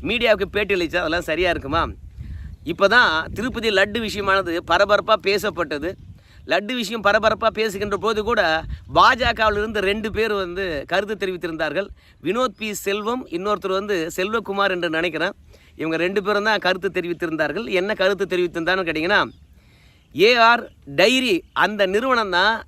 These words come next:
திருப்பதியில லட்டு தயாரிப்பதற்காக நெய் அனுப்புறாங்க. அந்த நெய் தான் வந்து போலி என்று திருப்பதியில இருந்து வருகின்ற தகவல் சொல்லுது.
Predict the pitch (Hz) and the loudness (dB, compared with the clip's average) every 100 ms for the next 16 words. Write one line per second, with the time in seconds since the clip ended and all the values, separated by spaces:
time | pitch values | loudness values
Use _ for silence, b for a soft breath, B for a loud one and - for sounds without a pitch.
0 | - 226 247 233 214 220 202 214 247 220 | -10 -6 -4 -2 0 2 2 0 -2 0
1 | 208 202 196 190 196 185 175 208 214 214 | 0 -2 -2 -2 -2 -4 -2 0 0 -2
2 | 214 208 165 113 - b b b - 160 | 0 2 0 -6 -14 b b b 0 0
3 | 190 196 185 226 254 254 233 208 220 202 | 2 -2 2 0 4 4 4 -2 -6 -4
4 | 220 247 240 202 202 233 165 - b b | 0 2 2 -2 -2 -2 -2 -4 b b
5 | - 220 208 220 214 208 202 226 202 170 | -6 -4 -4 -6 -4 -2 -2 -2 -2 -2
6 | 185 185 185 180 165 185 214 214 196 233 | 0 0 0 -4 0 0 0 -2 -2 -2
7 | 240 160 | -2 -4